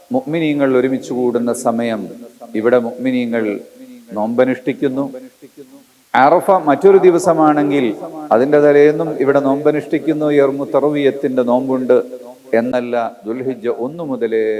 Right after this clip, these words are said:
നോമ്പനുഷ്ഠിക്കുന്നുണ്ട്. ഒമ്പതോടുകൂടി നോമ്പ് സമാപിക്കുന്നു,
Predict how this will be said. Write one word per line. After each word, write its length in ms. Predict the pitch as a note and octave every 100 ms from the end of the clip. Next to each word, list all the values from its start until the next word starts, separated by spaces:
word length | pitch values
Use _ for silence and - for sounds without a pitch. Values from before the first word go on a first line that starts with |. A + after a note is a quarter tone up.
| G#2+
നോമ്പനുഷ്ഠിക്കുന്നുണ്ട്. 1080 | G#2+ G#2+ G#2 G2+ - A2 - A2 G#2 G2+ G2+ G#2 _ _ _ _ _ _ G#2+ _ G2+
ഒമ്പതോടുകൂടി 800 | G#2 A#2 A#2+ A#2+ A#2 A2+ A#2 A#2
നോമ്പ് 240 | A#2 A#2 B2 A#2
സമാപിക്കുന്നു, 680 | B2 B2+ C3 C3+ D3 C#3